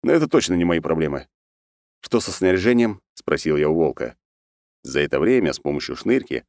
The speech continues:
мы забрали все схроны после бойни в парке и добавили к собранному Волку оружию и снаряжению после бойни возле усадьбы.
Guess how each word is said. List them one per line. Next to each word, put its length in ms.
мы 160
забрали 400
все 200
схроны 500
после 260
бойни 340
в 100
парке 480
и 80
добавили 440
к 60
собранному 480
Волку 360
оружию 420
и 20
снаряжению 640
после 260
бойни 360
возле 260
усадьбы. 540